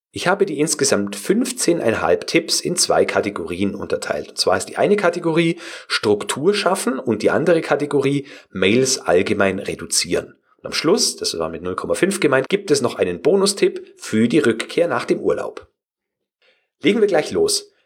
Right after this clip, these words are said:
Tipp Nummer eins: Newsletter abbestellen. Es gibt manche Versender, die täglich Newsletter schicken. Meistens handelt es sich um plumpen Werbekram. Ich nehme mir oft vor, einen interessanten Newsletter zu abonnieren und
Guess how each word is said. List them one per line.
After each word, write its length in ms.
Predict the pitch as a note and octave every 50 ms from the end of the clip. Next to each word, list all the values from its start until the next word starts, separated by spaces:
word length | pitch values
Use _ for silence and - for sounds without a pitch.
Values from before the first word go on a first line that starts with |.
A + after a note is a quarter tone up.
| _ _
Tipp 240 | - - A3+ A3+ -
Nummer 220 | A3 G#3 G#3 F#3+ -
eins: 540 | F#3 G3+ G3+ A2 A#2+ - - - - _ _ _ _
Newsletter 560 | - E2 E2+ G#2+ C3+ - - G2 F2+ - -
abbestellen. 680 | - - - - - - - - - - - - - _ _ _ _ _ _ _ _ _ _ _ _ _ _ _ _ _ -
Es 160 | - - -
gibt 280 | - C4 - - - -
manche 280 | G#2+ A#2 D3 - -
Versender, 440 | - - B2+ - A#2+ A2 A2 A2+ B2+
die 160 | C3 B2 A#2
täglich 440 | - - C#3 C#3+ - A#2+ G#2 - -
Newsletter 420 | F#2 F2+ F#2+ - - D2 - E2+
schicken. 340 | - - - - - - -
Meistens 460 | - F2+ B2+ E3 - - F#3 E3+ -
handelt 280 | - A#2 - D3 C#3+ A#2+
es 140 | G#2+ G2+ -
sich 180 | B2 A#2 -
um 120 | - F2+ E2
plumpen 460 | - - B2+ C#3+ D3+ - - G#2 F#2+
Werbekram. 640 | G2 F#2 G2+ - E2+ - - - - - - - _ _ _ _ _ _ _ _ _ _ _ - - - - -
Ich 160 | - A2+ G2+ C3
nehme 280 | C#3 D#3+ G3 G3 F#3
mir 240 | D#3+ C#3+ B2 - -
oft 280 | - A3+ A3 - - -
vor, 480 | - - G#2+ G#2 G#2+ A2 A2+ A2 -
einen 200 | F#2 F#2 F#2 F#2+
interessanten 640 | F#2+ F#2+ F#2+ G#2 F2+ F2+ - - A2+ C#3 - - A2+
Newsletter 420 | G#2+ A#2+ C3 B2 B2 A2+ - A#2
zu 140 | - - -
abonnieren 640 | - E2+ - F2+ F2 G2 B2+ D3+ D3 D3 D3 D3 - - - - - _ -
und 360 | D3+ D#3+ F3+ G#3 G3+ -